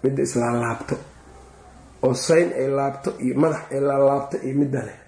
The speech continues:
nacam. Oo idan isku laalaabmayso. Taas ma aha, nacam.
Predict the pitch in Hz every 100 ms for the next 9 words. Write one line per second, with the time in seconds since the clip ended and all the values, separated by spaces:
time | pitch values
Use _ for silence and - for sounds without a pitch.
0 | - - 151 - - - 143 151 143 -
1 | 147 135 139 147 143 143 127 - - _
2 | _ _ - _ _ _ - 131 131 151
3 | 156 110 139 - 135